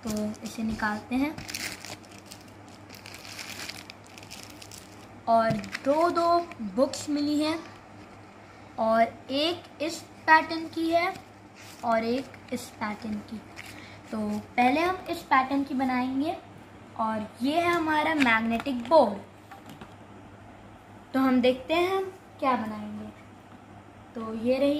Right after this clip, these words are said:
इसकी बुक। तो हम बनाते हैं lock and की का। तो guys, ये हमारा ready हो चुका है, आप देख सकते हैं ये बिल्कुल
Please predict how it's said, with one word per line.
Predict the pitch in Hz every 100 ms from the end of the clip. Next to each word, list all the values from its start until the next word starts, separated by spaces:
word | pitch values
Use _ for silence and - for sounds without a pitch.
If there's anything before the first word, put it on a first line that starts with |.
| 302
इसकी | 269 - 269
बुक। | 220 269 - - - - - - - - - - - - - - - - - - - -
तो | 226 220 220 214 202 - - - - -
हम | 285 320 320
बनाते | 320 320 311
हैं | 330 330 339
lock | 285 226 226
and | 247 277
की | 269 220 -
का। | 214 196 - - - - - - - - - - - - - - - - - - - - - - - - - -
तो | 247
guys, | 262 285 285
ये | 247
हमारा | 247 233 240 285
ready | 294 240 220 214
हो |
चुका | 214 233 214
है, | 214 - -
आप | 220
देख | 196 254
सकते | 262 285 277 -
हैं | 277 285 - - - 233
ये |
बिल्कुल | 220 262 285 277 302